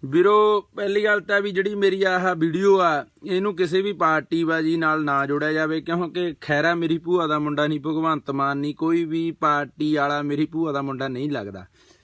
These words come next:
ਤੇ ਨਾ ਹੀ ਮੈਂ ਇਹਨਾਂ ਨੂੰ ਪਸੰਦ ਕਰਦਾ, ਕਿਉਂਕਿ ਪਾਰਟੀਆਂ ਦਾ ਤੁਹਾਨੂੰ ਪਤਾ ਹੀ ਆ ਵੀ ਕੀ ਹਾਲ ਆ,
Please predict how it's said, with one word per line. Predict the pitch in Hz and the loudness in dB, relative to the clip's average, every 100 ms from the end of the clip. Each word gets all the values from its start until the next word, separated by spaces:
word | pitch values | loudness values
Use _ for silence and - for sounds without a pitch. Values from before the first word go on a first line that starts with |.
| _ _ _ | _ _ _
ਤੇ | 185 | -2
ਨਾ | 175 175 | 2 2
ਹੀ | 180 | 2
ਮੈਂ | 190 190 | 0 -2
ਇਹਨਾਂ | 202 | -2
ਨੂੰ | 202 | -2
ਪਸੰਦ | 165 147 151 151 | -4 -2 -2 -2
ਕਰਦਾ, | 147 156 151 165 | -2 -2 0 -2
ਕਿਉਂਕਿ | 175 180 | -2 -4
ਪਾਰਟੀਆਂ | 160 165 160 143 156 | 0 0 2 0 -2
ਦਾ | 160 | -2
ਤੁਹਾਨੂੰ | 151 160 139 | -2 -2 -4
ਪਤਾ | 147 139 | -6 -4
ਹੀ | 147 | -4
ਆ | |
ਵੀ | 147 | -4
ਕੀ | 143 139 104 | -4 -6 -6
ਹਾਲ | 101 | -8
ਆ, | 98 | -10